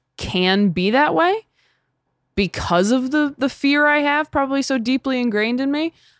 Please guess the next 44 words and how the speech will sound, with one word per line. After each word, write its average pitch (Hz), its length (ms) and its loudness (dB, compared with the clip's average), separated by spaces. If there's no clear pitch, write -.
Um, 196 540 0
and 208 120 0
again, 277 200 2
in 262 80 2
some 220 200 0
ways 226 180 0
it's 214 160 -4
really 196 220 2
helpful 208 440 0
and 170 140 0
it 165 100 -2
helps 156 280 -4
you 165 80 -4
focus 170 500 -4
and 165 120 -4
be 156 80 -6
successful 196 460 -6
and 220 80 -2
whatnot. 233 340 -2
But, 214 120 -2
like, 175 240 -2
I'm 190 180 2
sure 220 180 0
on 185 160 2
some 196 220 0
level, 196 580 0
seeing 185 220 0
someone 180 200 0
so 175 200 2
successful 180 680 2
who 185 180 4
is 233 160 2
able 214 240 4
to 175 80 -6
live 170 180 2
that 165 140 2
way 165 140 0
and 165 140 -2
really, 190 360 2
you 214 120 4
really 226 200 4
seem 214 180 0
to 190 120 2
enjoy 175 880 4